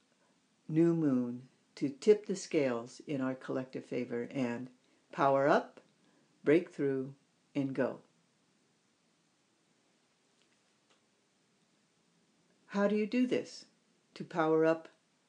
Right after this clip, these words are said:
break through, and go? When all your chakras, all your energy, energy centers are cleared out of blocks and aligned, with an open heart and an open mind,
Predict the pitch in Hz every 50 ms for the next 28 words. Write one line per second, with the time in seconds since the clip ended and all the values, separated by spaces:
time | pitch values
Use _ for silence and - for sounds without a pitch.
0 | _ - - 165 160 160 160 - - - - 165 160 160 160 - 170 160 160 180
1 | 170 175 185 208 254 254 - _ _ _ _ _ _ _ _ _ _ _ _ _
2 | _ _ _ _ _ _ _ _ _ _ _ _ _ _ _ _ _ _ _ _
3 | - 185 175 185 185 208 247 269 294 285 285 - 208 165 147 135 - - 143 143
4 | 160 196 - - - - _ _ _ _ _ _ _ _ _ _ - - - 180
5 | 175 180 196 202 214 214 196 214 214 214 220 208 - - 175 170 - - - 196
6 | 202 220 226 208 185 170 160 - - 156 143 - 147 143 - 139 131 131 - -
7 | - 185 165 151 147 147 143 135 143 135 139 151 151 147 - - 147 123 120 120
8 | 113 104 - - - - - _ _ _ _ _ _ _ _ _ _ - 165 165
9 | 165 180 196 190 175 160 139 127 123 117 117 120 139 147 - _ _ _ _ _
10 | _ _ _ _ _ _ _ _ _ _ - - - _ _ _ _ _ _ _
11 | _ _ _ _ _ - 185 170 175 175 170 - 180 208 214 - 320 240 196 233
12 | 233 214 151 110 - - - - _ _ _ _ _ _ _ _ _ _ _ _
13 | - - 156 147 147 151 147 - 165 165 170 214 202 190 165 147 135 131 127 127
14 | 127 139 135